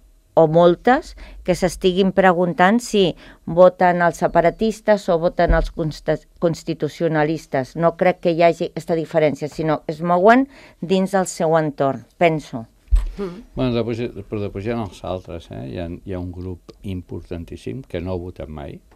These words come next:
Speaker 3: i ara
Speaker 1: Sí.
Speaker 3: vota. I vota per les dues bandes, eh? Vull dir, és curiós perquè, vull dir, no és que els que no votaven... se'n van cap als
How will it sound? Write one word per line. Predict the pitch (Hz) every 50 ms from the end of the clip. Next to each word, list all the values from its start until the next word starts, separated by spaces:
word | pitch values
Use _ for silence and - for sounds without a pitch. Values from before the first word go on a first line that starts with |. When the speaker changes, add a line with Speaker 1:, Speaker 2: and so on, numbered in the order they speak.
| _ _ _ _ _ _ _ - _ _ _ _ _ _ _
Speaker 3:
i | - 85
ara | 82 85 90
Speaker 1:
Sí. | 131
Speaker 3:
vota. | 123 73 73 - - - _ _ _ _ _ _ _ _ _ _ _ _ _ _ _ _ _ _ _ -
I | - 110
vota | 104 107 117 113 - 165
per | 156 156 117
les | 90 92 95
dues | 107 95 104 98 98
bandes, | 123 135 131 117 - - - - -
eh? | 143 180 220 226 _ _ _
Vull | - 95 95
dir, | 95 92 95
és | 92 - -
curiós | _ 87 90 101 101 107 -
perquè, | - - - - - 87 87 82 78 87 90 - - - - -
vull | - 95 95 92 87
dir, | 85 87 85
no | 85 87 90 95 92 92
és | 92 85 -
que | - _ 98
els | 87 85 85 -
que | - - 95
no | 90 90 90 87 87 87
votaven... | 80 82 87 87 - - 87 90 92 90 85 85 90 90 90 85 - - - _ _ _ _ -
se'n | - - 92 85 80
van | 85 87 87 87 90
cap | 87 - 82 82 - -
als | 82 85 82 80 82 80 80 80 - -